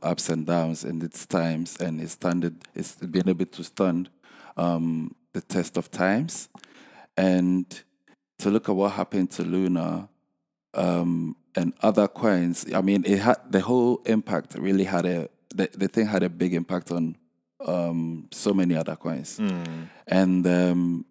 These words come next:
Speaker 1: that just shook up the market. A lot of people, even you look at the market, a lot of people started talking about, um, "I told you, cryptos are crap, cryptos are this, crypt-,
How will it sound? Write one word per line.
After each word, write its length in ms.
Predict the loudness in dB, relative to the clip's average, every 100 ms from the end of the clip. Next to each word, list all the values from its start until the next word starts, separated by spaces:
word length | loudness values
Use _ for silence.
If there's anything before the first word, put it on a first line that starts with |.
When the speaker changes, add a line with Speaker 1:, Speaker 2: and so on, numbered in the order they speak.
| _ _ _ _ _ _ _ _ _ 0
Speaker 1:
that 340 | 6 6 6
just 200 | 2 0
shook 240 | 0 -2 -2
up 140 | -2
the 80 | 0
market. 460 | 2 2 0 -2
A 40 | 0
lot 180 | 2 2
of 120 | 0
people, 340 | -6 -6 -6 -2
even 200 | 2 2
you 100 | 2
look 180 | 0
at 80 | -4
the 80 | -4
market, 320 | -2 -2 -2
a 40 | -2
lot 120 | -2
of 100 | -2
people 260 | -6 -6
started 360 | -8 -4 -4 -4
talking 380 | -6 -8 -8 -8
about, 580 | -6 -4 -4 -4 -6 -12 _ _ -16 -4
um, 640 | -2 0 0 -2 -4 -8 _ _ -16
"I 60 |
told 400 | -12 -4 -4 -4
you, 320 | -4 -6 -6 -10 _
cryptos 420 | -8 -6 -6 -8 -6
are 180 | -6 -8
crap, 480 | -4 -2 -2 _ -8
cryptos 460 | -8 -6 -6 -6
are 80 | -8
this, 400 | -4 -4 -4 -8
crypt-, 300 | -10 -12 -12